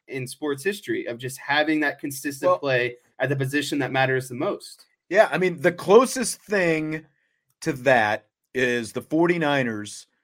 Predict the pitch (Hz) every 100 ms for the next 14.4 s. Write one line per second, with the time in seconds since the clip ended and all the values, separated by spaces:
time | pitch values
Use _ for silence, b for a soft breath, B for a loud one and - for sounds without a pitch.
0 | _ _ 110 139 135 135 113 123 117 143
1 | 147 143 143 139 139 151 143 127 - -
2 | 170 135 - 175 175 131 120 120 - 175
3 | 151 127 135 101 - b b b - 196
4 | 254 226 170 226 170 143 131 135 190 202
5 | - - 170 190 127 110 - _ _ _
6 | 170 160 123 107 - 165 110 104 113 123
7 | 135 143 147 165 170 165 160 147 135 127
8 | 117 117 127 135 135 135 139 143 156 165
9 | - 147 139 - 151 131 143 151 160 160
10 | 151 139 b b b b - 170 175 170
11 | 156 143 160 165 165 165 170 151 151 143
12 | 165 160 165 160 156 160 165 139 139 120
13 | 127 147 147 135 123 135 135 135 127 151
14 | 135 123 123